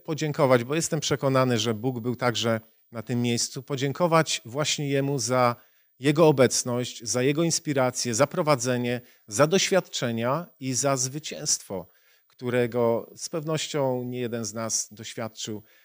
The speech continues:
e, właśnie w Bogu. Chciałbym pastora Dawida poprosić na to miejsce,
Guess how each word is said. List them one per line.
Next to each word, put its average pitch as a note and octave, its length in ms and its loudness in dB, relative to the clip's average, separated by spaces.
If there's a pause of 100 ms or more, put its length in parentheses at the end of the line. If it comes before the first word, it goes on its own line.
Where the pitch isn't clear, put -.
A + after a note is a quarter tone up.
(140)
e, A2 180 -10
właśnie G#2+ 720 0
w G2+ 240 -12
Bogu. F#2 380 -10
Chciałbym E3 520 -6 (920)
pastora A#2+ 480 0
Dawida G#2+ 440 -4
poprosić G#2+ 560 -8
na A2+ 120 -8
to A2 120 -10
miejsce, A#2 580 -6